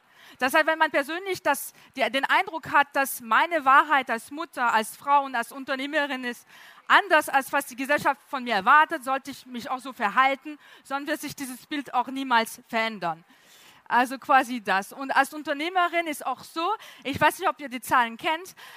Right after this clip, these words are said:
aber die meisten Frauen würden eher quasi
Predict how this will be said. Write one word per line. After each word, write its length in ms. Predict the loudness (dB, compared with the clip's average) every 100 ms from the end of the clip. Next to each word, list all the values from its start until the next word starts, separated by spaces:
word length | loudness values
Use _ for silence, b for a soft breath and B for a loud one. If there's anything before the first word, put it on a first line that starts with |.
| B
aber 260 | 4 6 4
die 160 | -4 2
meisten 600 | 4 4 0 -14 -14 -14
Frauen 600 | 0 4 4 2 -8 -16
würden 320 | -12 -10 -10
eher 440 | -8 -2 4 4 4 b b
quasi 380 | 2 2 2